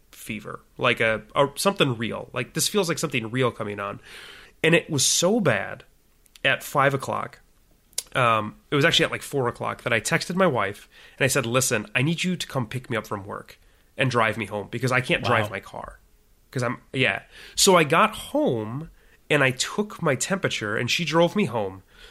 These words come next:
Speaker 1: and I took my temperature, and it was a hundred and two,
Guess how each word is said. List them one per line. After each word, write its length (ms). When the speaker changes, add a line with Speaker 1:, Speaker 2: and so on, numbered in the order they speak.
Speaker 1:
and 80
I 60
took 140
my 100
temperature, 420
and 160
it 80
was 280
a 80
hundred 400
and 260
two, 520